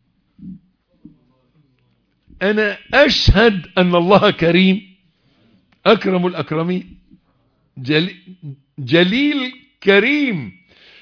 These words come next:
واسع كريم، واسع الكرم، يعطي بغير حساب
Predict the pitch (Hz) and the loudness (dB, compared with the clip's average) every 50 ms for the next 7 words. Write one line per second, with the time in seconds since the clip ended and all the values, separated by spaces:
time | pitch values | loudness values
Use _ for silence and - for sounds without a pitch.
0 | _ _ - 120 120 147 233 302 339 339 247 - - - - 175 127 - 180 185 | _ _ -16 -4 2 4 4 4 4 2 -2 -6 -8 -8 -8 -8 -4 -2 0 0
1 | 190 240 277 302 294 262 220 175 156 147 147 147 156 226 294 330 330 294 196 - | 0 0 -2 -4 -4 -4 -6 -6 -8 -12 -10 -4 0 2 2 2 0 -4 -6 -8
2 | 190 190 - 180 185 175 - - 214 240 233 214 190 147 120 101 90 - _ _ | -8 -6 -6 -6 -6 -8 -6 -4 -2 0 0 0 0 -2 -4 -10 -16 -18 _ _
3 | _ _ _ _ _ _ _ _ _ _ _ _ _ _ _ _ _ _ _ - | _ _ _ _ _ _ _ _ _ _ _ _ _ _ _ _ _ _ _ -8
4 | 151 185 285 349 381 370 320 220 - 208 262 269 269 262 247 226 190 156 151 135 | -4 0 0 0 0 0 -4 -4 -6 -6 -6 -6 -4 -6 -6 -8 -10 -12 -16 -16
5 | 123 123 139 214 208 190 160 202 269 302 294 262 240 208 - - 196 180 - - | -14 -6 -2 0 0 2 4 4 4 4 4 4 0 -2 -2 -2 -4 -4 -2 -2
6 | 160 156 123 - | -2 -2 -2 -4